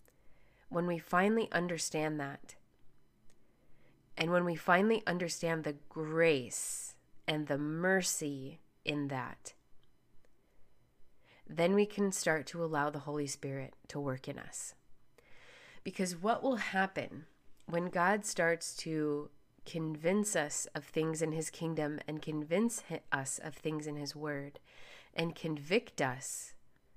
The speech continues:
of sin in our lives or things that, you know, need to be crucified or need to go away, you know, in the process of working out our salvation with fear and trembling, the enemy is right there.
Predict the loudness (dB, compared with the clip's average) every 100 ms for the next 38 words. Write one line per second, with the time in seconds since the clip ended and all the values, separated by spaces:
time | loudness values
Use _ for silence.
0 | -20 -20 _ -12 -2 2 2 -2 -12 -18
1 | -8 0 2 2 4 4 4 4 2 0
2 | -6 -2 0 0 -2 -2 -2 -4 -14 -18
3 | -6 -2 0 0 0 -2 -4 -6 -6 -6
4 | -6 -2 0 0 -2 -2 -2 -2 -4 -4
5 | 0 0 0 -2 -2 -4 -10 -18 _ _
6 | -20 -20 -20 -20 -20 -20 -14 -6 -4 -2
7 | 2 4 4 4 4 4 2 0 0 -2
8 | -2 -2 -2 0 -2 -4 -6 -6 -6 -6
9 | -6 -6 -8 -8 -8 -8 -8 -8 -10 -12
10 | -14 -20 _ -20 -20 -20 _ -20 -20 -20
11 | _ -20 -20 -20 _ -16 -8 -2 4 6
12 | 6 6 4 2 0 0 -2 -2 -4